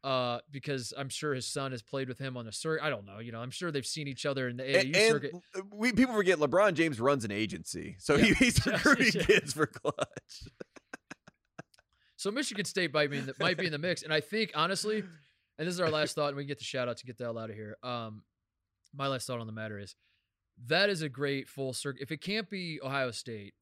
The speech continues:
Speaker 1: um,
Speaker 2: Mm.
Speaker 1: and I, you know, I. I don't want it to be Michigan, 'cause Michigan, Michigan will rub it in our, in, in Ohio State's face, and, and they'll own LeBron, and,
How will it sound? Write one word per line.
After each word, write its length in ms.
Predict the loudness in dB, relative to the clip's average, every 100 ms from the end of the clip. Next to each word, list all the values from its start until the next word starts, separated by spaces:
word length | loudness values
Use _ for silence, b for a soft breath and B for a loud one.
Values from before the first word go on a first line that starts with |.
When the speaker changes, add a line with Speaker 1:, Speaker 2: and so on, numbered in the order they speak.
| _
Speaker 1:
um, 100 | -8
Speaker 2:
Mm. 440 | -6 -6 -8 -10 -10
Speaker 1:
and 100 | -6
I, 260 | -6 -6 -12
you 100 | -10
know, 180 | -6 -6
I. 260 | -6 -6 -8 _ _ _ _ 0
I 40 |
don't 180 | 2 0
want 140 | -2
it 60 | -6
to 60 |
be 100 | -14
Michigan, 380 | -18 -18 -20 -20 _ -12
'cause 120 | -8
Michigan, 600 | -6 -6 -6 -4 -6 -8
Michigan 400 | -8 -8 -6 -6
will 100 | -6
rub 200 | -4 -6
it 40 | -8
in 100 | -12
our, 120 | -14
in, 260 | -14 -14
in 120 | -14 -14
Ohio 240 | -12 -14
State's 260 | -14 -18 -18
face, 400 | -20 -18 -16 -16
and, 180 | -18 -20
and 100 | -16
they'll 240 | -12 -12 -12
own 180 | -12 -14
LeBron, 420 | -16 -16 -16 -18 -18
and, 160 | -20